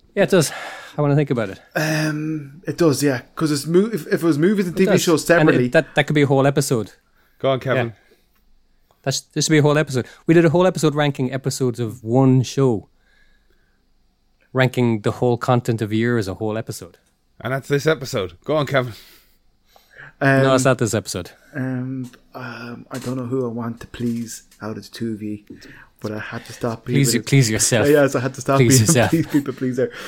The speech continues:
Speaker 2: And if I was pleasing my s-, yes.
Speaker 1: So it's win-win.
Speaker 2: <gasps> Oh God, he got me. He snookered me. That bastard. Yes, I'll do what Brian says. I'm not saying it.
Speaker 1: <laughs> That's a whole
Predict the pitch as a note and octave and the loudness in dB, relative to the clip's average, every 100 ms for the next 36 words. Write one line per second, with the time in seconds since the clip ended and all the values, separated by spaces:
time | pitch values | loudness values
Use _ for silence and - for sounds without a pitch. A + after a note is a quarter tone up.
0 | - C3+ C3 C3 C3 B2 - C#3 C#3 C3 | -14 -8 -2 2 2 2 0 0 2 0
1 | A#2+ A#2 - - _ _ _ _ _ _ | -2 -4 -10 -20 _ _ _ _ _ _
2 | _ _ _ _ _ _ _ F3+ C3+ A#2+ | _ _ _ _ _ _ _ -4 -2 -2
3 | - A2+ G#2+ A#2+ A2+ G#2+ G#2 G2 - C3+ | -4 -6 -4 -4 -4 -2 -2 -2 -6 -12
4 | - D3+ C#3 C#3 D3 D3 C#3+ C3+ B2+ - | -6 -4 0 2 4 2 2 0 -2 -4
5 | D#3 - E3+ F3+ D#3 D3 C#3+ C#3 - - | -4 4 4 6 4 6 2 0 -12 -20
6 | - D3+ D3 D#3+ E3+ E3 D3+ D#3 D#3+ D3 | 2 2 6 8 8 8 6 8 8 10
7 | E3 F3+ C#3 D3+ D#3 C#3 A2+ G#2+ C#3 A#3 | 10 10 10 8 8 2 -2 0 8 8
8 | A3+ E3+ C3+ A2 - _ _ _ _ _ | 8 4 4 -4 -14 _ _ _ _ _
9 | _ _ _ _ _ - _ _ _ - | _ _ _ _ _ -20 _ _ _ -20
10 | _ _ _ _ - - - G3 - B3+ | _ _ _ _ -18 -16 -12 -12 -12 -18
11 | - C4 - _ - _ _ _ _ _ | -18 -20 -20 _ -20 _ _ _ _ _
12 | - - - - - - - - _ _ | -6 2 2 2 -2 -6 -18 -20 _ _
13 | _ _ _ _ _ _ _ _ _ _ | _ _ _ _ _ _ _ _ _ _
14 | - G#3+ F#3 - F3 D#3+ | -16 -10 -10 -4 0 0